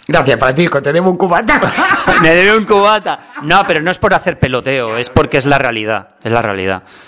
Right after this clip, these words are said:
Speaker 2: es la realidad. O sea, conocer a Isabel, la verdad que, bueno, siempre digo yo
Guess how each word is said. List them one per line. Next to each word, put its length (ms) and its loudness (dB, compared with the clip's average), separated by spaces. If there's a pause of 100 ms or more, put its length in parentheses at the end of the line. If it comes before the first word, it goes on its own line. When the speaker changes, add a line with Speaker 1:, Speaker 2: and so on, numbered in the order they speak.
(120)
Speaker 2:
es 40 -4
la 120 2
realidad. 520 -2
O 40 -18
sea, 160 -4
conocer 320 -2
a 20 2
Isabel, 260 -2
la 100 -4
verdad 320 -4
que, 420 -4
bueno, 240 -2
siempre 320 4
digo 180 4
yo 280 0